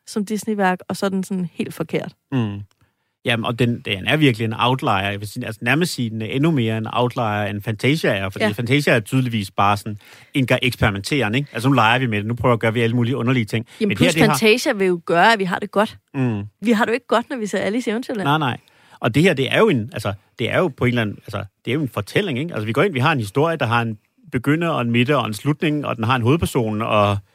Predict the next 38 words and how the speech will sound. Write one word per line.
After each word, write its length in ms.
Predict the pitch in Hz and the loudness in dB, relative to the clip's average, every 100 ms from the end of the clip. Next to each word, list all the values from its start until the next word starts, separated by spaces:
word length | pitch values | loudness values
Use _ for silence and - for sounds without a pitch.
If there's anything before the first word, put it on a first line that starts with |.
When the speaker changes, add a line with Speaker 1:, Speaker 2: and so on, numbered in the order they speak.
| _ - | _ -4
Speaker 1:
Ja. 40 | |
Speaker 2:
sådan 100 | 190 | 2
noget. 220 | 123 110 - _ | 4 4 0 _
Og 140 | - 113 | -4 0
så 80 | |
er 40 | 123 | 0
det 120 | 117 | 2
bare, 180 | 113 113 | 2 2
alt, 180 | - 143 | 0 -2
hvad 100 | 139 | -2
der 60 | 113 | -4
sker, 220 | 104 113 | -4 -4
er 80 | 107 | -6
super 380 | - 185 131 | -8 -6 -6
underligt. 420 | 110 101 107 113 - _ _ - | -8 -6 -6 -6 -10 _ _ -4
Øh, 520 | 135 110 104 101 101 101 - - | 2 4 4 4 2 0 -4 -12
og 240 | - 127 | -6 -2
netop 300 | 110 107 104 - - | 0 0 -2 -6 -12
ikke, 260 | - 151 - - - | -4 -4 -4 -10 -2
overhovedet 340 | 139 170 170 | 4 6 6
ikke 100 | 127 | 4
noget 100 | 127 123 | 0 0
at 40 | |
gribe 200 | 120 98 | -2 -4
fat 240 | 113 104 | -2 -2
i. 80 | 120 | -4
Alt 280 | 117 143 123 | -4 -4 -2
er, 300 | 139 113 120 - 123 - | -2 0 -2 -8 -14 -14
er 80 | 117 | -18
sådan, 340 | - 127 120 - | -10 -8 -8 -4
alt 260 | - 139 | -4 -2
er 100 | 135 | -2
stof, 400 | 113 - 123 135 | -2 0 0 0
ikke? 180 | 180 196 - | -6 -8 -8
Altså, 180 | 120 | -8
man, 280 | 117 117 117 208 | -4 -4 0 2
Speaker 1:
Ja. 80 | |
Speaker 2:
man, 320 | 117 117 117 | 2 0 -6